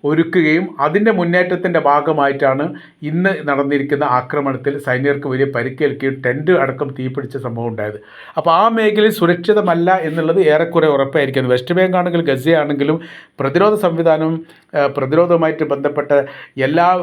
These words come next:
ആ, വിധ ആശങ്കകളും ഈ ആശങ്കകളും ഇപ്പോഴും നിലനിൽക്കുന്നു. മാത്രവുമല്ല സൈനികർക്ക് വലിയ രീതിയിലുള്ള നിരാശയുണ്ട്. ജയിക്കാത്തൊരു യുദ്ധത്തിൻ്റെ മുനമ്പിലാണ് നിൽക്കുന്നത്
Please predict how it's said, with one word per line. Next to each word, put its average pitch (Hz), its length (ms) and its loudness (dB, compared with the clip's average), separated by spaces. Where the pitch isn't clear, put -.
ആ, - 20 4
വിധ 147 120 0
ആശങ്കകളും 170 580 0
ഈ 135 40 -6
ആശങ്കകളും 156 540 0
ഇപ്പോഴും 160 320 0
നിലനിൽക്കുന്നു. 156 560 -2
മാത്രവുമല്ല 165 500 2
സൈനികർക്ക് 170 640 0
വലിയ 135 220 -2
രീതിയിലുള്ള 127 340 -4
നിരാശയുണ്ട്. 123 520 -2
ജയിക്കാത്തൊരു 160 560 0
യുദ്ധത്തിൻ്റെ 147 420 -4
മുനമ്പിലാണ് 135 520 -2
നിൽക്കുന്നത് 127 400 -6